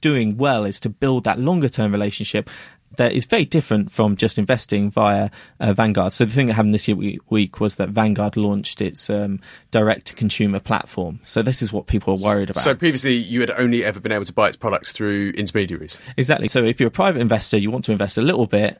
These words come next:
Speaker 1: and if you're convinced of the idea of low cost and you've heard of Vanguard, which I think is a crucial point, you can go directly to them and invest with them. Um,
Speaker 2: Yeah, but, I mean, e-, to be fair, you can buy E T Fs anyway.
Speaker 1: You can,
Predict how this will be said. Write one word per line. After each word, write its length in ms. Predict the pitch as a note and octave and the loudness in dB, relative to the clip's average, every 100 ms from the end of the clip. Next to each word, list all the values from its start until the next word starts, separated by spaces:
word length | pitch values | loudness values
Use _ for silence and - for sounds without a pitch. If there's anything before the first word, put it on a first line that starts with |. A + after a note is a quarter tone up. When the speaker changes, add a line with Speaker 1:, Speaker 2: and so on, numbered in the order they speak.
| _ | _
Speaker 1:
and 160 | A2 G2+ | 0 2
if 160 | - | 2
you're 200 | G#2+ G#2 | 2 2
convinced 400 | G2+ A#2+ C#3 - | 2 0 0 -2
of 60 | A2+ | 0
the 80 | G#2+ | 2
idea 300 | G#2+ G#2 G#2+ | 2 2 0
of 100 | G#2 | 2
low 140 | G#2+ | 0
cost 280 | - A2+ - | 2 -2 0
and 120 | G#2+ | 2
you've 100 | G#2 | 2
heard 300 | - C#3 C3+ | 2 0 0
of 80 | - | 0
Vanguard, 500 | A2+ G2+ G2 G2 A2 | 0 0 2 0 0
which 180 | G#2+ - | -2 -2
I 60 | |
think 140 | G#2+ - | -4 -6
is 80 | |
a 40 | - | -6
crucial 320 | - C3 A#2 | -2 0 0
point, 300 | - A2+ C#3+ G#3 - - | 0 0 0 -6 -8 -10
you 260 | - B2 B2+ | -2 0 0
can 200 | - A#2 | 0 0
go 180 | A#2+ A2 | 2 2
directly 460 | A#2+ A#2 B2+ G#2+ | 2 2 2 0
to 240 | G2+ B2+ G2+ | 2 2 2
them 340 | G2 F#2+ F#2+ - | 2 2 -2 -4
and 160 | G#2+ | -2
invest 340 | G2+ G2 - - | 0 -2 -2 -4
with 160 | G2+ | -4
them. 240 | - F2 F#2+ | -4 -8 -4
Um, 200 | G#2 G#2 | -2 2
Speaker 2:
Yeah, 260 | G3+ E3+ | 2 2
but, 180 | D#3+ - | 2 2
I 60 | F3+ | 2
mean, 180 | E3 C#3 | 2 0
e-, 340 | C#3+ C#3+ C#3+ - B2 - | -4 0 0 -2 -12 -4
to 100 | D3 | 0
be 100 | C#3+ | 0
fair, 160 | E3 | 2
you 120 | B2+ A#2 | 0 0
can 120 | B2 | 0
buy 180 | A2 G#2+ | 0 0
E 40 | |
T 160 | F2 G#2 | -2 -8
Fs 120 | E2 | -8
anyway. 280 | G2 E2+ D#2+ - _ _ - - | -8 -10 -14 -18 _ _ -20 -6
Speaker 1:
You 120 | C3 C#3 | 0 4
can, 260 | D3+ G2 | 4 2